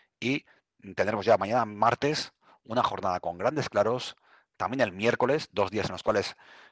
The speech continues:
eh, ocurrirán, mm, varias cosas, dará un cambio interesante la situación atmosférica. Por una parte, lo que decíamos, desaparece la lluvia,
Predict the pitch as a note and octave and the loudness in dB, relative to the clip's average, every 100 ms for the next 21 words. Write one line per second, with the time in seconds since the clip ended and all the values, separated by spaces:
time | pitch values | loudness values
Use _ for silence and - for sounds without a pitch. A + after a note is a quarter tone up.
0 | - F2+ F2+ F2 F2 - G2 G2 A2 G#2+ | -6 -2 0 -2 -4 -4 -2 0 0 0
1 | F2 _ - F2+ E2+ E2 F#2 A#2 - F#2+ | -14 _ -20 -18 -18 -6 0 0 0 -4
2 | C3 D3+ - - _ E2 F2 F#2+ G2+ F#2 | -4 -6 -8 -12 _ -12 -4 -4 -4 -10
3 | - G2+ F#2 E2+ D#2+ _ - - _ - | -4 -2 -2 -4 -8 _ -20 -20 _ -14
4 | G2 G2 A#2 A2 F2+ E2+ D#2+ - - - | -8 -2 -2 -2 -4 -4 -6 -16 -20 -8
5 | F2+ G2 G#2+ A2 D#3+ D#3+ F3+ G3 - G2 | -6 -2 -2 0 0 0 0 -2 -6 -2
6 | A2 A2+ - F2+ - _ _ - - D#2 | 0 0 -2 -4 -6 _ _ -8 -2 0
7 | A2+ E2+ - - - F2 F2 G2+ A2+ A2 | 0 -2 -12 -16 -10 -8 -8 -10 -4 -2
8 | D3 F#3 A3+ | 0 -2 -4